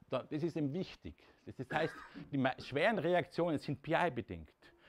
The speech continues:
Die ganzen T-Zell-Klone bei Steven Johnson, die man jetzt gemacht hat,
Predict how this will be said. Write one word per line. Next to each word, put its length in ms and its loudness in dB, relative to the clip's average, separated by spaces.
Die 80 -4
ganzen 340 0
T-Zell-Klone 600 4
bei 140 2
Steven 260 0
Johnson, 380 -2
die 40 0
man 120 4
jetzt 160 0
gemacht 340 2
hat, 300 -4